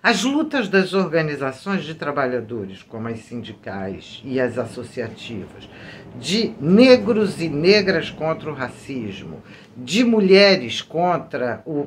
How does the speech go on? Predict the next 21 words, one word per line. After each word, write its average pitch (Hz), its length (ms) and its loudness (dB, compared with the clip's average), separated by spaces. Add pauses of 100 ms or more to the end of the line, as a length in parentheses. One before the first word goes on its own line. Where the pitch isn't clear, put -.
machismo 127 1120 -6 (320)
e 147 180 -6
o 156 120 -2
sexismo, 147 1080 -6 (340)
as 160 280 0
lutas 214 600 -2
de 160 340 0
L 190 240 4
G 160 180 0
B 147 200 -4
T 165 200 -8
Q 131 200 -12
I, 131 280 -6
de 147 260 -2
indígenas, 135 840 -2
camponeses, 151 920 -4
as 151 180 0
lutas 165 540 -2
ambientais, 107 880 -8
estas 135 720 -2
sim, 95 360 -16